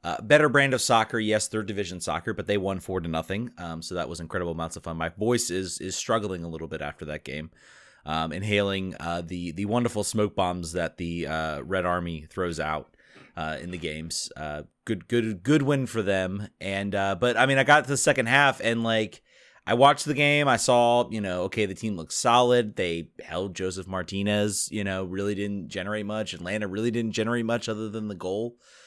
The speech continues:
Um, but that's really it. I mean, this really was not a, this team is just, there, there's just nothing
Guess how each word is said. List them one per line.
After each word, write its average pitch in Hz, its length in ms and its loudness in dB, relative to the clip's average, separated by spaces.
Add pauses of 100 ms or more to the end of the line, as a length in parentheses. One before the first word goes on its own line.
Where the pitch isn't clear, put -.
(320)
Um, 117 640 4
but 123 500 2
that's 120 680 2 (260)
really 135 440 0
it. 131 520 0
I 98 120 -4
mean, 104 160 -2
this 120 240 -2
really 120 260 0
was 107 260 -2
not 98 500 -2
a, 92 520 -4 (800)
this 135 220 -2
team 185 220 0
is 165 160 2
just, 156 260 0
there, 147 160 -2
there's 143 380 -2
just 139 300 -4
nothing 127 880 0